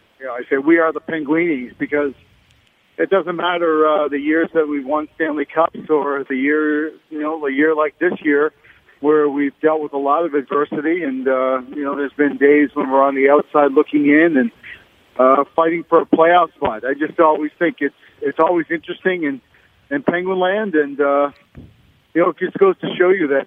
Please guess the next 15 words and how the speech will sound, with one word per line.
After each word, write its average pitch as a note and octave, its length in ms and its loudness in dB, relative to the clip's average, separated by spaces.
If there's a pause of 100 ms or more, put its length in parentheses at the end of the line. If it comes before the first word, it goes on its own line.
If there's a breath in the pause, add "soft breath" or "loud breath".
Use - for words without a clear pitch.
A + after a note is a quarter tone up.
uh, D3 340 -2
you E3+ 200 -4
might E3+ 280 0
look E3 260 -4
like D#3+ 240 -2
a D3+ 120 -2 (480)
playoff E3 420 0 (140)
team, D#3+ 200 -4
an C#3+ 80 -4
automatic D3+ 600 -2
playoff D3 380 -2
team D3+ 240 -4
on C3 140 -4
paper, B2 500 -2
but C3 160 -6